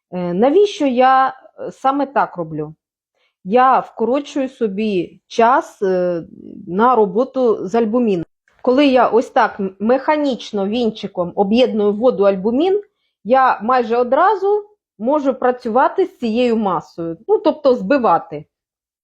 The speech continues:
По-перше, е, одразу міксер, вінчик міксера захватує дуже гарно цю масу. По-друге, е, саму меренгу я збиваю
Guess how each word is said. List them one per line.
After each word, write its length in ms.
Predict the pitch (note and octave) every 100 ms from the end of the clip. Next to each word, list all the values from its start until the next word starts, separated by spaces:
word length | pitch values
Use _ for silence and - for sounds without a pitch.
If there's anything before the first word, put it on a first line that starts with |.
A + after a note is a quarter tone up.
| _ _ -
По-перше, 800 | D4+ E4 C4 F3+ - F3 D#3 E3 _ _ _ _ _ _ -
е, 260 | G3+ G3 F#3
одразу 1120 | - A#3+ C#4 D4+ C#4 - A3+ G#3+ F#3+ F3+ F3 E3+ _ _ _ _ _ _ _ -
міксер, 680 | A#3 B3 - - E4 - - _ _ _ _ - -
вінчик 460 | G#3+ B3 A3+ B3 B3+
міксера 560 | B3 G#3 - B3 C#4
захватує 840 | E4 E4+ E4+ F#4 F#4 G4+ G4+ F4
дуже 360 | A#3 B3 D4+ F4
гарно 440 | E4 F4 E4 E4
цю 220 | D#4+ - D#4
масу. 680 | D#4+ D#4+ D#4 - D4 D4 _ _ _ _ _ _ _ _ _
По-друге, 680 | C4+ A#3+ F4 G#4+ G#4 G#4 G4+ - _ -
е, 240 | G#3+ G#3+ G#3
саму 320 | - C#4+ E4
меренгу 440 | D#4+ E4+ G4+ D#4
я 160 | C#4+ C#4
збиваю 420 | A#3+ C4+ F4 D#4+